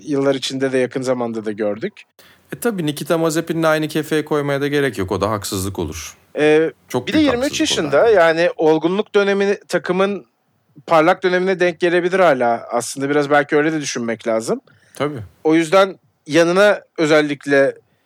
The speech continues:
Speaker 1: iyi bir süper yıldızla tamamlayıcı pilot rolünde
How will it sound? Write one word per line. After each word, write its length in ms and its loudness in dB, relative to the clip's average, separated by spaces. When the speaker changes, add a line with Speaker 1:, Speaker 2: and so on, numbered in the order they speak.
Speaker 1:
iyi 160 -2
bir 60 0
süper 360 2
yıldızla 720 2
tamamlayıcı 540 2
pilot 300 -2
rolünde 440 -2